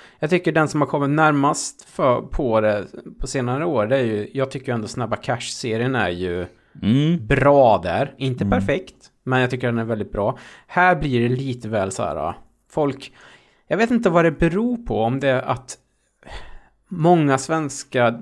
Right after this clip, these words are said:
Speaker 1: produktioner är väldigt hårda på att det som står i manus är också det som ska sägas.
Speaker 2: Ja.
Speaker 1: Eller att de har någon slags konstig, du vet, eh, gå på, har gått på scenskolan tonalitet i det de säger.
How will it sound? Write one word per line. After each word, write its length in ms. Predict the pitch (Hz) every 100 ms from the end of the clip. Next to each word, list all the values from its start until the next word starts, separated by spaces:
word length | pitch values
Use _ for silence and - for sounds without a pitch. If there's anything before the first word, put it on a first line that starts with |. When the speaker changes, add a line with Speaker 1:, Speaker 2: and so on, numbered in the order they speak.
| - -
Speaker 1:
produktioner 680 | 147 135 131 113 127 120
är 80 | 113
väldigt 220 | 127 117
hårda 400 | - 160 135 117
på 220 | 135 117 98
att 120 | -
det 160 | 123
som 160 | 120 117
står 260 | - 127 123
i 40 |
manus 420 | 127 120 104 104
är 40 | 110
också 200 | - 120
det 120 | 117
som 120 | 113
ska 120 | -
sägas. 560 | - 131 131 131 - -
Speaker 2:
Ja. 300 | 110 101 104 -
Speaker 1:
Eller 200 | 139 131
att 220 | 127 190
de 160 | 147 123
har 340 | 156 127 110
någon 140 | 117 120
slags 240 | 135 -
konstig, 600 | - 165 135 - 120 110
du 60 | 123
vet, 340 | 107 - - _ - _ _ _ _ _ -
eh, 300 | 120 101 95
gå 240 | 131 139
på, 180 | 127 139
har 200 | - 139
gått 380 | 135 139 - -
på 220 | 139 123
scenskolan 760 | 113 160 135 127 131 120 113 120
tonalitet 800 | 135 127 127 123 170 123 87 -
i 160 | 143
det 160 | 113 110
de 240 | 104 107
säger. 640 | 107 139 107 113 - 69